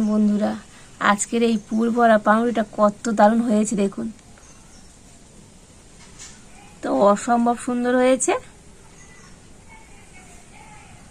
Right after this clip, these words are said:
দেখুন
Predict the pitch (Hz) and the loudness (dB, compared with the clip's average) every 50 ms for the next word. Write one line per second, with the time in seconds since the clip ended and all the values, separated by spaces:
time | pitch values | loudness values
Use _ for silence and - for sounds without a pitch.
0 | - - - - - - - - - - - - - - - - - - - - | -20 -20 -20 -20 -20 -20 -20 -20 -20 -20 -20 -20 -20 -20 -20 -20 -20 -20 -20 -20
1 | - - - - - - - - - - - - - - - - - 220 202 - | -20 -20 -20 -20 -20 -20 -20 -20 -20 -20 -20 -20 -20 -20 -20 -16 -14 -12 -12 -12
2 | - - | -14 -18